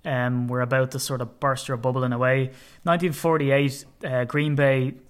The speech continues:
you know, they started off the season quite slow, but they played the Chicago Cardinals and they lost seventeen seven. And Lambeau,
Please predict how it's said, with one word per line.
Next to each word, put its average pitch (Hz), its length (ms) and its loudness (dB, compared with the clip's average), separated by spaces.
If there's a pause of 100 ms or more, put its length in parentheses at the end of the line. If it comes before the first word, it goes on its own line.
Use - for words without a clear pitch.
you 233 220 -6
know, 151 160 2
they 147 100 -2
started 165 380 4
off 160 100 4
the 147 80 -4
season 139 300 0
quite 135 220 0
slow, 139 340 2
but 135 100 -2
they 135 80 -2
played 151 240 0
the 151 60 -2
Chicago 131 480 0
Cardinals 127 640 0 (480)
and 143 100 0
they 135 80 4
lost 143 280 4
seventeen 131 400 2
seven. 131 580 0
And 139 160 -2
Lambeau, 147 600 2